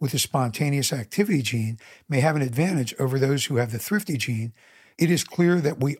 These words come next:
all need to find ways to stay physically active. The same is true for nutrition. Genetics plays a role here too. You may s-, know someone who is lactose intolerant. People with this genetic variation can't digest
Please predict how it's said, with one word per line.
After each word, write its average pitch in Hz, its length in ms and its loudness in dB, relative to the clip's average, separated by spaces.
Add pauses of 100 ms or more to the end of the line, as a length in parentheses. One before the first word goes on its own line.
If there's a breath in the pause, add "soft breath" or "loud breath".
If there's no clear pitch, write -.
all 165 320 2
need 127 320 0 (280 loud breath)
to 139 100 -10
find 123 460 0
ways 123 360 0 (160 soft breath)
to - 100 -12
stay 127 220 -2
physically 127 500 -2
active. 131 460 -2 (1300 soft breath)
The - 80 -2
same 240 300 4
is 202 120 2
true 175 180 2
for - 160 -2
nutrition. 127 600 -2 (440 soft breath)
Genetics 175 480 2
plays 139 320 -2
a 131 60 -4
role 135 240 2
here 123 240 -2
too. 147 420 -2 (640 soft breath)
You 180 120 4
may 233 140 6
s-, - 260 -2
know 160 160 4
someone 143 380 0
who 131 120 0
is 117 80 -4
lactose 123 480 0
intolerant. 139 540 -4 (760)
People 208 240 0
with 143 180 2
this 180 200 4
genetic 123 400 0
variation 113 580 -2
can't 170 320 -4
digest 120 460 -2